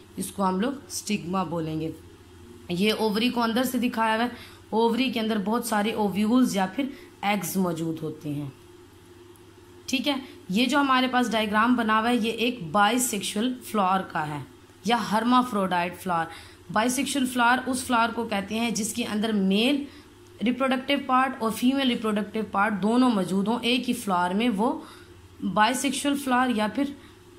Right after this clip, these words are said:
हर्माफ्रोडाइट फ्लावर कहलाता है। और अगर किसी फ्लावर के अंदर just या तो कार्पल हो या फिर just स्टैमेन हो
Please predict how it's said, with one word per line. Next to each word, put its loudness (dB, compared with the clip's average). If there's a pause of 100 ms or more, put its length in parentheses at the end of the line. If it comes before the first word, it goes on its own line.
(100)
हर्माफ्रोडाइट 2
फ्लावर -2
कहलाता -6
है। -10
और 2
अगर 0 (460)
किसी 2
फ्लावर 2
के -4
अंदर -2
just 0 (420)
या 4
तो 2
कार्पल 2
हो 2
या 2
फिर 0
just 0
स्टैमेन 0
हो -4